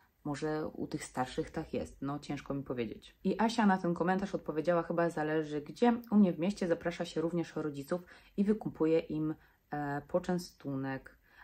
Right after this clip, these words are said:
A Beata napisała, że w U K też tylko dzieci mają imprezkę. Mm,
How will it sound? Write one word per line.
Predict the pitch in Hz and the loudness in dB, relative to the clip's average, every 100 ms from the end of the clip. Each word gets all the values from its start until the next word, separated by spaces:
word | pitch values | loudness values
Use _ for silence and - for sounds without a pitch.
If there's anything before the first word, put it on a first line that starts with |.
| - | -2
A | 208 | 2
Beata | 202 160 151 | 4 4 4
napisała, | 214 214 - 170 196 196 | 2 2 2 2 4 2
że | 160 170 185 - | 2 0 -2 -4
w | 160 151 156 | -6 -4 -4
U | |
K | - 190 190 | 0 0 0
też | 175 | -4
tylko | - 160 160 | -6 -8 -4
dzieci | 156 - | -4 -4
mają | 165 151 | -4 -4
imprezkę. | 156 - 147 - - - - - 170 | -4 -4 -6 -8 -14 -14 -20 -6 0
Mm, | 165 | 4